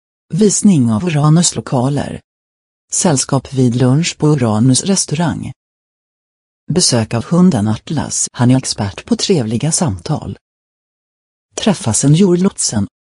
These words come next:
Du hittar Helena på mötesplats Uranus, entréplanet Nya Kyrkogatan nio. Ring gärna kolon noll fem fem noll sjuttiofyra nittiofem noll sex.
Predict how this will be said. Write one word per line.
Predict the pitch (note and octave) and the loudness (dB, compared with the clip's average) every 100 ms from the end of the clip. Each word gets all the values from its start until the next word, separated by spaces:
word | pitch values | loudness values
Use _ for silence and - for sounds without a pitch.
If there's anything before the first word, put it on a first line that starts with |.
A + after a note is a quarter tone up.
| _ _ _ | _ _ _
Du | - D#3 C#3+ | -2 2 2
hittar | D#3+ - B2+ | 0 0 -2
Helena | - D3 D#3 G#2+ G#2 | -2 -4 0 0 0
på | G2+ | 2
mötesplats | D3 F3 A#2+ - - - C#3+ - | 2 2 0 -4 -6 -6 -4 -2
Uranus, | F3+ D#3 C3+ C#3 D3 C#3 - - - | 0 2 2 4 2 0 -6 -10 -4
entréplanet | B2+ B2+ - F#3 D3+ A#2+ G2 G2+ A2 | -2 -2 0 2 2 -2 -2 -2 2
Nya | D3 A2+ | 2 2
Kyrkogatan | A2+ A3 D#3+ - - C#3 C#3 - D3 | 0 0 -2 -4 -4 -4 -2 0 4
nio. | F3 E3+ C#3 G2+ - _ _ _ _ _ _ _ _ _ _ - | 4 2 0 -2 -10 _ _ _ _ _ _ _ _ _ _ -4
Ring | D3+ G#2 G2+ | 0 0 0
gärna | - B2+ A#2 C#3+ | 0 2 2 0
kolon | - G3 E3+ F3+ F3 - _ _ _ _ _ - | 0 2 4 2 0 -4 _ _ _ _ _ 0
noll | C3+ C3 | 2 2
fem | D3 B2+ | 2 2
fem | C3+ - C3+ C#3 | 0 0 2 4
noll | C3+ C3 F3+ A3+ | 4 4 2 -2
sjuttiofyra | - - C#3+ C#3+ - F3+ A#2+ A2+ B2 F3 | -2 -4 -2 -2 0 0 0 0 0 0
nittiofem | - C#3+ - A#2 - B2+ C#3+ F#3 | 2 2 0 -4 0 0 0 0
noll | C#3 B2+ | 0 0
sex. | - - - - - | 0 -4 -6 -8 -8